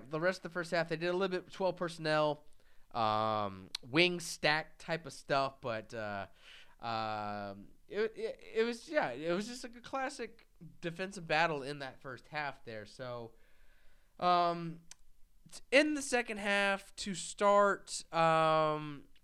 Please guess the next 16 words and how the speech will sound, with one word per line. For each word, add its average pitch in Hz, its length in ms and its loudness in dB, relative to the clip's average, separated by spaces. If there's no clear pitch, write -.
I 196 180 4
was 202 280 4
really 233 360 0
disappointed 190 720 -2
with 160 360 0
Bryce 185 420 2
Young's 165 340 2
decision 190 880 -2
on 151 600 0
his, 143 640 0
uh, 110 680 0
first 208 300 4
interception. 196 720 0
Like 220 280 4
I 214 100 4
mentioned, 202 560 -2